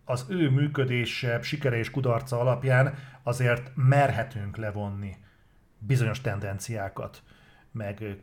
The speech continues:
kifutásokat, léptékeket, hogy, ö, miért érdekes ez. És felmerült bennem az, hogy, ö,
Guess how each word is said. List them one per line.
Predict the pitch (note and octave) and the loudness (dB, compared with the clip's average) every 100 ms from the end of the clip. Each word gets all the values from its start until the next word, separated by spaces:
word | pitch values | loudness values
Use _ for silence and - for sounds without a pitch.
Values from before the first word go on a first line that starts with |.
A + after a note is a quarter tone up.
| - _ _ | -16 _ _
kifutásokat, | - B2+ B2+ A2 G2 G2+ - - | -8 -6 -6 -6 -6 -6 -10 -6
léptékeket, | A#2+ - G#2+ G#2+ G#2+ | -6 -6 -10 -8 -10
hogy, | - A2+ G#2+ | -8 -8 -6
ö, | G#2+ G#2+ - - - - - D2+ - A#2 | -6 -6 -10 -16 -18 -18 -18 -16 -12 -2
miért | B2+ B2 - | 2 2 2
érdekes | A#2+ A2 A2 A#2 G#2+ | -2 -2 -2 -6 -6
ez. | A#2+ - - - - | -8 -10 -16 -20 -14
És | C3 | -12
felmerült | - A#3 D#4+ B2 G#2+ | -4 -2 0 -2 -2
bennem | A#2 A2+ G#2+ | -2 -2 -2
az, | A2 D3 - - _ _ _ _ _ | -2 -4 -6 -20 _ _ _ _ _
hogy, | - B2 | -6 -2
ö, | B2 | 0